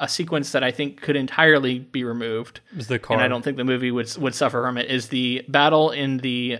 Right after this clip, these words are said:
Speaker 1: car factory.
Speaker 2: Yeah.
Speaker 1: Um, it's, it's very Indiana Jones. It's kinda
Speaker 2: Mm-hmm.
Speaker 1: silly. You literally have Witwer and Anderton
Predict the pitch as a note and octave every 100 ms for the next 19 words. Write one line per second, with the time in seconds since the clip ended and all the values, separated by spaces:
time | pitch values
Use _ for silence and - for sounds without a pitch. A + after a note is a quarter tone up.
0 | - - C3+ A#2+ A#2+ - B2 - D#3+ -
1 | _ - A#2+ G#2+ B2+ A#2+ A2+ A#2 A#2+ _
2 | E3 E3 - D#3+ D#3 - - _ - D3
3 | E3+ G3+ F3+ E3 D#3 C3+ C3 A#2+ A#2+ B2
4 | - C#3+ C3 - - E3+ E3 A2 B2 A#2
5 | A#2 A#2+ A#2+ - - _ _ C#3+ D3 D3
6 | E3+ G3 F#3+ E3+ E3+ D#3 D3+ D3 - _
7 | _ _ - C#3+ F#3 F3+ F3 F3 E3+ D3+
8 | C3+ C3+ C3+ C#3 D3+ D3+ D#3 E3 D#3 D#3